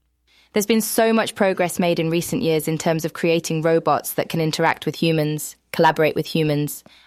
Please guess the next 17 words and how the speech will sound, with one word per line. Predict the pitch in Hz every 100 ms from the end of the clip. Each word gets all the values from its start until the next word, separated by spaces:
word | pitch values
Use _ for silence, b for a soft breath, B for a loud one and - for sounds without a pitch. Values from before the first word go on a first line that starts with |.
| -
and |
perform | 160 170 165 147
complex | - 151 - 139 -
tasks. | - 143 139 - - - - _ _ _ _ -
And | 190
there | 196
are | 202
even | 233 262
some | 254 214
robots | 202 202 190 -
that | -
are | 175
starting | - - 175 175 180
to | -
become | 170 175 - 170
more | 170 170 185 185
intelligent | 180 175 170 165 160 156 -